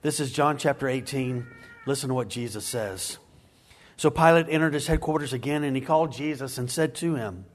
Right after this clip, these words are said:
"Are you the king of the Jews?" And Jesus answered, "Do you say this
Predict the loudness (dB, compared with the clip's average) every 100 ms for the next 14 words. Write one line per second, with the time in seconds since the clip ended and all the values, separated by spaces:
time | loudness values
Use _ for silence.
0 | _ _ _ _ _ -20 -10 4 8 8
1 | 8 2 2 2 2 -2 -4 -4 -2 -4
2 | -8 -6 -6 -6 -10 -12 -14 -18 -20 -20
3 | _ _ _ _ _ _ _ -16 -8 -6
4 | -4 -4 -4 0 2 2 -2 -4 0 0
5 | 0 4 6 6 4 2 0 -8